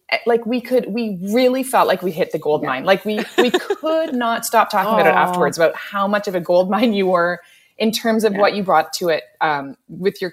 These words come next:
Speaker 1: your com-, comedic timing.
Speaker 3: Well, you know, I would do anything for you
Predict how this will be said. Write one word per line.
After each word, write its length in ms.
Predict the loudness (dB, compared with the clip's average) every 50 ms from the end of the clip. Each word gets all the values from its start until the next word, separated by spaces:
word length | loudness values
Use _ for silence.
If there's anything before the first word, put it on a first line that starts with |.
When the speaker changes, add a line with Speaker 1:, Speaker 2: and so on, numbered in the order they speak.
| _ _ -8
Speaker 1:
your 160 | -6 -6 -6
com-, 180 | -6 -6 -2
comedic 680 | -2 -2 -2 -4 -10 -14 -12 -10 -6 -6 -4 -6 -6 -8
timing. 500 | -6 -4 -2 0 0 0 -2 -2 -4 -8 -12 _ -2
Speaker 3:
Well, 240 | 0 0 0 0 -2 -6
you 180 | -6 -4 -4 -2
know, 380 | -2 0 0 2 2 0 0 -2 -6 _ _ _ _ -2
I 120 | 0 0 0
would 140 | 0 -2
do 140 | -2 -2 -2
anything 380 | 0 0 -2 -2 -2 -2 -4 -4
for 260 | -4 -2 0 2 2
you 340 | 2 0 -2 -2 -4 -6